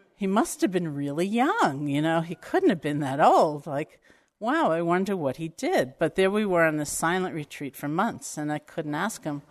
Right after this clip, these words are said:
So finally the day came, and we left Burma together, and we went to Bangkok, <coughs> and we were having dinner. And I think it was that very first night, I sort of leaned across the table, and I said, "So, Joseph,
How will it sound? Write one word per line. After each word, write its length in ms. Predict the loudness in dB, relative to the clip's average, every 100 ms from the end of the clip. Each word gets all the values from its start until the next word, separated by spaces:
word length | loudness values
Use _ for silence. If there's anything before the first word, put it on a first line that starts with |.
| -20 -20 -20 -20 -20 -20 -20 -20 _ _ _ _ _ _
So 200 | 4 4
finally 400 | 8 8 8 2
the 140 | 0
day 200 | 2 2
came, 400 | 2 -2 0 0
and 140 | 0 2
we 260 | 0 -2 -4
left 380 | -2 -2 -2 0
Burma 260 | 2 2
together, 440 | -2 -2 0 0 0
and 180 | -4 -4
we 100 | -2
went 360 | -2 -2 -6 -8
to 240 | -6 -6 -4
Bangkok, 580 | -4 -4 -4 -6 -8 _ _ _
<coughs> 180 | _ -4
and 380 | -2 0 -2 -8 -16 _ -20 _ _ _
we 80 | 0
were 100 | 2
having 340 | 2 2 2
dinner. 480 | 0 0 0 -2 -6 _ _ _ _ _ _ _
And 100 | -2
I 20 |
think 200 | 0 2
it 20 | 2
was 100 | 4
that 160 | 2
very 220 | 4 2
first 400 | 2 -2 -6 -4
night, 320 | -2 -2 -2 -4
I 40 |
sort 200 | -6 -6
of 140 | -6
leaned 440 | -4 0 0 -2 -4
across 340 | -8 -8 -8
the 100 | -10
table, 440 | -8 -2 -2 -2 -4
and 140 | -4
I 40 |
said, 300 | -4 -4 -6
"So, 380 | -4 0 2 2
Joseph, 400 | 0 -2 -2 -14